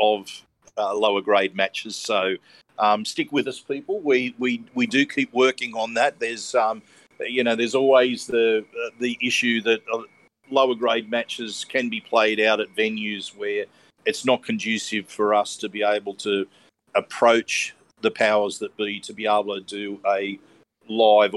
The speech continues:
audio call. So we, we tend to go with the, still with the blogs. Um, but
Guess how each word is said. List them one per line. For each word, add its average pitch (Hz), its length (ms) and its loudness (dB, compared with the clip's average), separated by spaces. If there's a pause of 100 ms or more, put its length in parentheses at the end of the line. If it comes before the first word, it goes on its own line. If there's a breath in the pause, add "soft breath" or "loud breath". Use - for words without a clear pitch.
audio 107 440 2
call. 98 460 -6
So 101 400 -2
we, 101 380 -8 (180)
we 107 120 -6
tend 107 320 -2
to 107 60 -10
go 101 300 4
with 98 320 -8
the, 202 260 -4 (320 loud breath)
still 127 300 2
with 107 200 -4
the 98 100 -2
blogs. 104 720 0 (120)
Um, 101 480 2
but 104 280 4